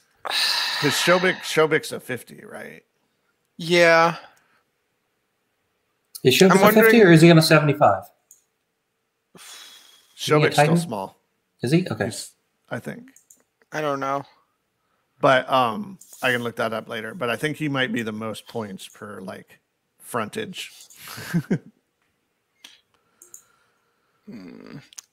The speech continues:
Speaker 2: I'm wondering if Julius just flies over and kills some mob beasts.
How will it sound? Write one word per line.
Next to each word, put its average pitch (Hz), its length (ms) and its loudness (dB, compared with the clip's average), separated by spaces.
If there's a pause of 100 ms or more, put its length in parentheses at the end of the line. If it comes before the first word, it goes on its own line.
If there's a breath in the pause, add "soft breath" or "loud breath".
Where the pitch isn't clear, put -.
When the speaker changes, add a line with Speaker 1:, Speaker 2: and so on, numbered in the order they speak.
(160)
Speaker 2:
I'm - 260 -16
wondering 202 380 4
if - 140 -2
Julius 156 420 -2
just - 220 -4
flies 143 380 4
over 139 180 0
and 139 140 -2
kills 127 260 -2
some 120 200 0
mob - 220 -10
beasts. - 520 -8